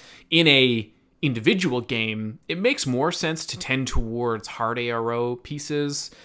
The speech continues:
You might be risking victory points by trying to intercept your opponent's victory points, but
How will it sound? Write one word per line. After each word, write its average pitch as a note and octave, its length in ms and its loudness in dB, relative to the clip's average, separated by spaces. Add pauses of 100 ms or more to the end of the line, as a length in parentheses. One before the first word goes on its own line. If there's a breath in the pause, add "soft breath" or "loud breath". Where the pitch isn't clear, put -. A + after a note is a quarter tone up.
(180 loud breath)
You D3+ 160 -2
might B3 220 2
be B2+ 140 2
risking A#2+ 640 0
victory A#2+ 420 -4
points G#2+ 380 -8
by A2 160 -6
trying A#2+ 440 -4
to - 140 -12
intercept A#2+ 520 -4
your G#2+ 120 -6
opponent's B2+ 500 -4
victory D3 360 -8
points, D3+ 420 -6
but - 240 2